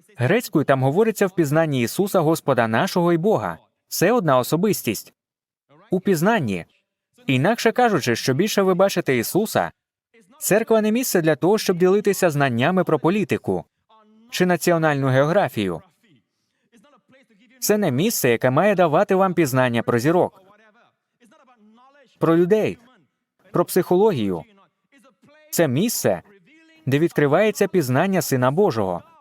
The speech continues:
Ісуса Христа. Бо знати Його — це мати життя вічне. Амінь. Амінь. Книга пророка Єремії, дев'ятий розділ.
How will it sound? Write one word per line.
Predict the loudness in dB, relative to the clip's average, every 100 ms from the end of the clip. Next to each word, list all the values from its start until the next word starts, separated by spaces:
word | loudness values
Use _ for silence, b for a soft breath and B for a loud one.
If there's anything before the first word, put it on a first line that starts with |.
| _ _ _ _ _
Ісуса | -8 -4 -2 -2
Христа. | 0 -2 0 -2 -2 -12 -20 _ _ _ _ _ _ _ _ _ _ _ -4
Бо | -2 0
знати | 0 0 0
Його — | 2 0
це | 0 0
мати | 0 0 0
життя | 0 0 0
вічне. | 0 -4 -4 -6 -6 _ _ _ _ _ _ _ _ _ _ _ _ -4
Амінь. | 0 0 -2 -6 -14 _ _ _ _ _ _ _ _ _
Амінь. | -2 0 -2 -4 -10 _ -4
Книга | 0 0 0
пророка | 2 2 4 2
Єремії, | 4 2 2 0 0
дев'ятий | 0 2 0 2
розділ. | 0 0 -2 -6 -6